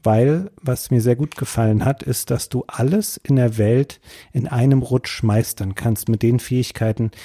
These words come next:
die du dann schon mitbringst, weil die Welten haben für sich genommen schon eine chronologische Reihenfolge oder eine logische Reihenfolge, in der man sie spielen soll.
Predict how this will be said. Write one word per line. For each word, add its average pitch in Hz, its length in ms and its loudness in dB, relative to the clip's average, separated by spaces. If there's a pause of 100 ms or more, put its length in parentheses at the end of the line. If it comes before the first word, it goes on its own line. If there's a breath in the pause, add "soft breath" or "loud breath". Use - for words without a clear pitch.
(260 loud breath)
die - 80 -8
du 107 100 0
dann 107 180 4
schon 101 220 2
mitbringst, 165 640 0
weil 104 140 2
die 104 140 -6
Welten 117 360 2
haben 127 280 0 (120)
für 127 200 -2
sich 123 260 -4
genommen 131 420 2 (200 loud breath)
schon 127 500 2
eine 123 160 2
chronologische 120 720 0
Reihenfolge 107 580 2
oder 101 120 0
eine 104 140 4
logische 120 440 0
Reihenfolge, 110 480 0
in 107 80 0
der 104 100 0
man 104 160 2
sie 98 100 -4
spielen 123 540 0
soll. 104 400 -2